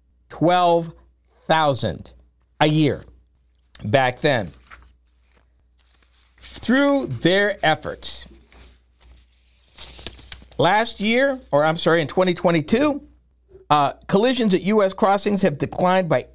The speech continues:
eighty-two percent through education, engineering, and enforcement efforts by them. And we're gonna talk about some of that stuff, but I wanna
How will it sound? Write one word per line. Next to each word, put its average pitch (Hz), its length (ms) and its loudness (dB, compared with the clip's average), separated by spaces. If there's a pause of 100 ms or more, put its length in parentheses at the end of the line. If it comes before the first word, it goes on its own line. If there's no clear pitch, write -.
eighty-two 233 680 0
percent 175 680 0 (460)
through 117 180 2
education, 233 800 0 (300)
engineering, 156 840 0 (340)
and 170 240 2
enforcement 170 760 0
efforts - 440 -8 (180)
by 113 260 2
them. 98 220 -4 (1160)
And 190 100 0
we're 254 60 0
gonna 415 140 -2
talk 208 200 0
about 175 160 0
some 151 160 -2
of 147 60 2
that 127 160 0
stuff, 180 300 -2
but 160 200 -8
I 320 100 2
wanna 190 360 0